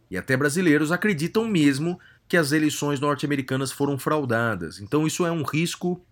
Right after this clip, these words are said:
que se tem, pouco a pouco vai minando a saúde democrática. E por fim, Madeira, o último sintoma que é muito perigoso é o chamado constitucionalismo abusivo,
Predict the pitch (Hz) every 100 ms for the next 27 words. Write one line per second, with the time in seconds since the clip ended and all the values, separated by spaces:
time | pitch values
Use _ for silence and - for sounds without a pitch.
0 | _ _ - 160 - 131 - 135 139 135
1 | _ _ _ _ - 175 175 165 135 156
2 | 165 156 147 151 160 160 135 139 147 143
3 | 151 151 _ _ _ - 127 - 127 123
4 | 131 120 127 135 - 104 92 - - 71
5 | - _ _ _ _ _ - 208 - 226
6 | 127 165 196 143 107 107 92 82 - -
7 | - - 156 240 247 185 - 139 147 160
8 | 151 - 170 147 160 240 220 135 139 113
9 | 98 120 123 85 78 _ _ - - -
10 | 120 123 120 120 113 143 - 156 151 156
11 | 151 175 175 - 160 156 - 156 139 135
12 | 175 185 185 170 196 131 156 131 151